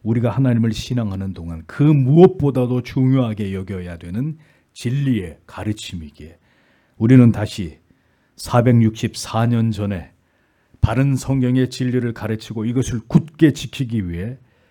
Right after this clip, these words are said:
귀도 드브레를 통해서 우리에게 남겨놓으신 이 신앙 고백서를 우리는 이제부터 공부해 나아가려고 하는 것입니다.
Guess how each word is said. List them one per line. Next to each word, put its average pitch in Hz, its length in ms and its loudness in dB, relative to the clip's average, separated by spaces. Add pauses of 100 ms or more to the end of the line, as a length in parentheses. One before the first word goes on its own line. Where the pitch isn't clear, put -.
(240)
귀도 113 540 0
드브레를 98 1040 -8
통해서 87 480 -14
우리에게 95 400 -8 (100)
남겨놓으신 90 920 -8 (460)
이 117 160 -8
신앙 104 440 -12
고백서를 85 760 -20 (460)
우리는 76 380 -14
이제부터 92 640 -14
공부해 87 480 -4
나아가려고 76 640 -14
하는 78 220 -16
것입니다. - 400 -20